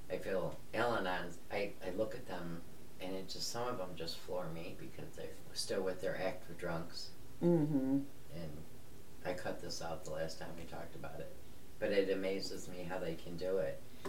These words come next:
Speaker 1: And I know it's because they love 'em. But being a person in the program and being a drunk, had I been in a relationship for thirty years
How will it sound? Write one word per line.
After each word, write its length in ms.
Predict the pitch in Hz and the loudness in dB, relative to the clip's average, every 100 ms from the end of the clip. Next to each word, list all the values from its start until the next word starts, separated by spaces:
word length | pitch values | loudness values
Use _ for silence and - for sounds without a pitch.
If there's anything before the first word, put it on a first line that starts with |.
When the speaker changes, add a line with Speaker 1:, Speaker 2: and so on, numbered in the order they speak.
| - - - | -4 -4 -2
Speaker 1:
And 140 | 107 101 | 0 2
I 80 | |
know 200 | 98 107 123 | 4 6 6
it's 140 | - | 4
because 380 | 87 82 87 82 | -2 -2 -2 0
they 140 | 80 | 0
love 280 | 87 110 110 | 4 4 4
'em. 180 | - - - - - - - | 0 -2 -4 -4 -4 -2 0
But 180 | 95 | 2
being 560 | 117 117 113 101 98 95 92 | 4 6 4 4 2 0 -2
a 40 | 90 | 0
person 640 | 107 95 92 85 82 85 - - | 0 0 0 0 0 -2 -2 0
in 160 | 110 113 | 2 2
the 80 | - | 2
program 640 | 107 92 80 82 82 80 98 | 0 0 0 0 0 -2 -2
and 160 | 82 78 | -2 0
being 380 | 104 123 110 85 | 0 0 0 -2
a 40 | |
drunk, 480 | 73 80 76 76 - | -2 -2 -2 -2 -4
had 240 | - - 98 | -2 2 2
I 80 | |
been 200 | 95 - 98 | 2 2 2
in 100 | 95 | 2
a 80 | |
relationship 800 | 87 85 87 95 - 113 117 110 | 2 2 4 4 2 0 0 0
for 100 | 107 | -2
thirty 320 | 107 110 101 | 0 0 0
years 680 | 98 92 95 95 95 95 | 0 2 4 6 4 2